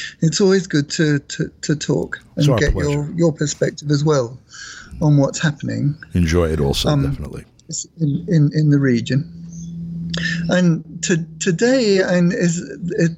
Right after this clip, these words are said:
Speaker 1: is the fourth of February, and, and that's a special anniversary in, in Venezuela because it's the anniversary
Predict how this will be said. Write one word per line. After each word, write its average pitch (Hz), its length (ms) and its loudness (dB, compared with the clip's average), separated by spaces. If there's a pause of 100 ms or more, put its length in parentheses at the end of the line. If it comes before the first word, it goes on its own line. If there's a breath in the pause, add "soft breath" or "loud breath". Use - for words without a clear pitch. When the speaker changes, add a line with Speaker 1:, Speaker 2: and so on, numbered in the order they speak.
(140)
Speaker 1:
is 160 180 2
the 170 100 0
fourth 165 320 0
of 165 120 -2
February, 147 400 2
and, 151 220 4
and 156 260 2
that's 175 240 -2
a 160 80 2
special 170 400 0
anniversary 147 720 2
in, 139 220 2
in 147 200 4
Venezuela 143 560 2
because 135 360 -2
it's - 220 -4
the 139 120 2
anniversary 139 800 0